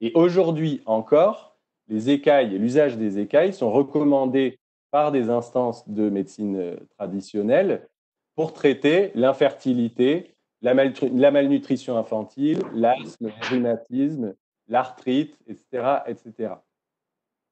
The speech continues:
En conséquence, et ça c'est un point important, les écailles de pangolin continuent d'être prescrites à la consommation, euh, dans des hôpitaux spécialisés et vendues par des détaillants également en médicaments traditionnels.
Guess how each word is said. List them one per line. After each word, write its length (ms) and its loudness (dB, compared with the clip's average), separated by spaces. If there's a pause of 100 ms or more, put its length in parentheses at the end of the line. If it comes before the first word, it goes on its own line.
(220)
En 140 -2
conséquence, 720 0
et 40 -6
ça 160 -2
c'est 120 -6
un 100 0
point 220 -2
important, 560 -4 (340)
les 220 -2
écailles 360 0
de 100 -4
pangolin 680 0
continuent 520 0
d'être 280 0
prescrites 720 -6
à 120 0
la 100 4
consommation, 840 -6 (560)
euh, 180 2
dans 180 4
des 200 2
hôpitaux 480 2
spécialisés 960 0 (460)
et 100 -2
vendues 580 2 (100)
par 120 0
des 120 4
détaillants 680 0 (280)
également 380 2 (180)
en 120 0
médicaments 540 -2
traditionnels. 760 -2